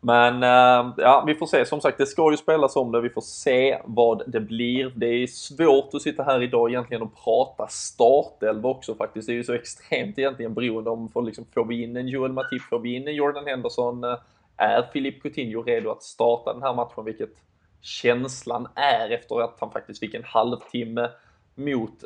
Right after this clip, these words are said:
Southampton. Så, eh, så är det ju liksom, ja, vi kan ju sitta här och tänka att om inte han kan eller den kan eller den,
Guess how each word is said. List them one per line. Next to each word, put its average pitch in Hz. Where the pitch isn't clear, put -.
Southampton. 110
Så, 113
eh, 113
så 139
är 131
det 120
ju 131
liksom, 135
ja, 120
vi 120
kan -
ju 120
sitta 131
här 117
och 117
tänka 113
att 113
om 117
inte 117
han 120
kan 117
eller 110
den 120
kan 113
eller 107
den, 110